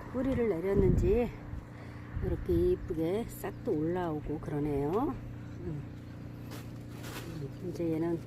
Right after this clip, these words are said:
완전히 살아있는 것 같죠? 이렇게 보시면 싹이 올라오고 있어요. 네. 이렇게. 자. 이 아이는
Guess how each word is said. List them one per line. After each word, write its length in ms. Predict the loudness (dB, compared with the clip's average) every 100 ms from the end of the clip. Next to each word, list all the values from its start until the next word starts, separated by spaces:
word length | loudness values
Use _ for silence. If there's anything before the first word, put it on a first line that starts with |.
| -6
완전히 400 | -4 -2 0 -2
살아있는 500 | -2 -2 2 2 0
것 120 | -2
같죠? 480 | -6 -6 -2 0 -2 -6 -10 -12 -12 -12 -12 -12 -8
이렇게 400 | -6 -6 -8 -10
보시면 760 | -8 -8 -6 -4 -2 -2 -4 -8
싹이 340 | -8 -8 -6
올라오고 460 | -6 -6 -6 -8 -10
있어요. 520 | -10 -8 -6 -4 -6 -8 -12 -10 -10
네. 320 | -6 -4 -6 -6 -10 -10 -10 -12 -12 -12 -12 -8 -6
이렇게. 480 | -6 -8 -10 -8 -8 -8 -10 -10 -10 -10 -8 -8 -8 -8 -8 -8 -8 -6 -6
자. 100 | -6 -8 -8 -6 -6 -6 -8 -6 -6 -6 -4 -4 -4 -6 -8 -10 -12 -10 -8 -8 -6 -8 -10 -12 -10 -10 -10 -10 -10 -8 -4
이 100 | -2
아이는 720 | 0 0 2 2 2 0